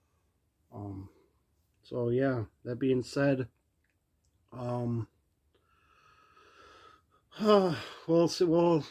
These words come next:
see you guys on, uh, some upcoming episodes. So I got a lot of work to do. Um, thank you very much for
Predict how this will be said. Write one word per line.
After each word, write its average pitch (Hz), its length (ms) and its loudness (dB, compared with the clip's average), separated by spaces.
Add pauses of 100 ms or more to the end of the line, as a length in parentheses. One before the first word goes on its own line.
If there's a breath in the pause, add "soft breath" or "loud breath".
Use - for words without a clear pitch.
(180)
see - 160 -4
you 185 100 4
guys 180 320 4
on, 180 320 4
uh, 175 380 2 (360 soft breath)
some 156 220 2
upcoming 170 440 4
episodes. 147 720 0 (640)
So 113 200 -8
I 123 100 -4
got 135 220 2
a 139 40 2
lot 139 200 4
of 139 80 2
work 151 260 2
to 135 100 -8
do. 143 360 0 (1120)
Um, 117 460 -4
thank 120 220 -8
you 117 60 -6
very 127 160 0
much 127 300 -2
for 120 680 -2